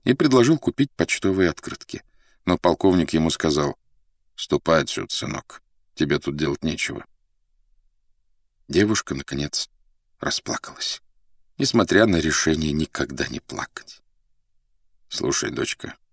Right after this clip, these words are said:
сказал полковник, — "ну что я могу тебе сказать? На машине, на которой мы с тобой едем, к сожалению,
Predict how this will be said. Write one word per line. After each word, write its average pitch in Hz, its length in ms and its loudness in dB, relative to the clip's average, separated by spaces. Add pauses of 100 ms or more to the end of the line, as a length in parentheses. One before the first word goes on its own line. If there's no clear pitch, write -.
(200)
сказал 71 360 -2
полковник, — - 600 -8 (340)
"ну 71 120 -2
что - 220 2
я 85 60 6
могу 71 240 -2
тебе - 220 -8
сказать? - 680 -10 (640)
На 58 140 -2
машине, 113 540 4
на 78 140 -2
которой 90 400 6
мы 90 100 4
с - 100 0
тобой 78 280 4
едем, 80 320 4
к - 60 -6
сожалению, 80 720 2